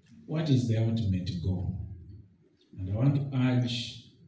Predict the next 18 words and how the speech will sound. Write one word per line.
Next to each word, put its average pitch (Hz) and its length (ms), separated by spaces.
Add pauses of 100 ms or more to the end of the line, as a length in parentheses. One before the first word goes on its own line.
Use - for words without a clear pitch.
(160)
that, 104 220
ladies 113 400
and 101 100
gentlemen, 113 500
as 98 160
we 95 80
do 110 220
this, - 500 (1800)
let 117 180
us 113 140
do 113 160
it 110 260
with 90 180
a 90 60
lot 95 160
of - 200
patriotism. 85 800 (760)
Patriotism. 82 760